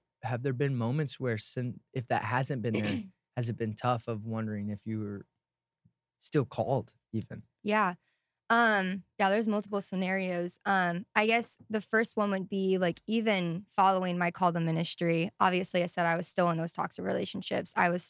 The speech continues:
Speaker 1: Hmm.
Speaker 2: still not living a life according to God. And so, although, like, yes, that was a drastic change in my life, I feel like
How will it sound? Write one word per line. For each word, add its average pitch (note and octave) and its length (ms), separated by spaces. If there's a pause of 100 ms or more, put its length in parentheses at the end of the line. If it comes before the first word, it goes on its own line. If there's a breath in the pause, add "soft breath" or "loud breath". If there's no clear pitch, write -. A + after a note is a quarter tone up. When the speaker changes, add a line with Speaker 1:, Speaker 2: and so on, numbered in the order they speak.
Speaker 1:
Hmm. F3 140
Speaker 2:
still F3 80
not F3 240
living F3 260
a E3+ 80
life E3+ 440 (280)
according G3 420
to E3+ 80
God. F3 460
And F#3+ 200
so, F3 540 (400)
although, A3 320
like, F#3+ 280
yes, G3 240
that G3 160
was G3 140
a G3+ 60
drastic F3+ 540
change F#3 260
in F#3 80
my F3 140
life, F3+ 360
I G3 100
feel F#3+ 220
like F3 320